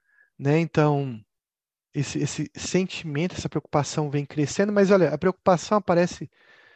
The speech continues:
várias vezes no texto, né? Preocupação, preocupado, desempenho no trabalho, me-, preocupado com a capacidade.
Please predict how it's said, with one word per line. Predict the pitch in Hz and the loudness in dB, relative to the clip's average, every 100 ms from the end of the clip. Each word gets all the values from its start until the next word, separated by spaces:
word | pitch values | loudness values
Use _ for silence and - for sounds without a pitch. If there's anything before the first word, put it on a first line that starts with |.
| _ _ _ - | _ _ _ 2
várias | 160 220 160 127 | 4 4 0 -4
vezes | 139 156 131 | -6 -6 -6
no | |
texto, | 127 120 110 | -10 -10 -8
né? | 131 - | -10 -4
Preocupação, | 143 170 - 160 - 151 - - 147 147 143 131 _ _ - | -2 -2 -4 -6 0 0 0 -2 -2 -2 -6 -12 _ _ -2
preocupado, | 151 170 180 165 - 156 - 143 139 135 131 - _ _ _ _ _ _ | 2 4 2 -2 -12 -8 0 2 2 0 -4 -16 _ _ _ _ _ _
desempenho | 123 131 160 160 - 196 208 208 196 | -12 -6 -6 -4 2 2 4 2 0
no | 185 | -2
trabalho, | 170 160 147 143 143 143 139 139 _ _ _ _ _ _ _ _ _ _ _ _ _ _ _ _ _ _ _ _ - | 0 0 2 0 2 -2 -6 -12 _ _ _ _ _ _ _ _ _ _ _ _ _ _ _ _ _ _ _ _ -12
me-, | 147 165 185 180 - _ - | -2 4 4 4 -2 _ -2
preocupado | 185 202 220 214 208 - 175 165 160 160 | 6 8 8 4 -6 2 6 6 4 2
com | 156 | -4
a | |
capacidade. | 156 - 147 - 147 139 135 131 131 | -4 -2 -4 -4 -2 0 0 -2 -10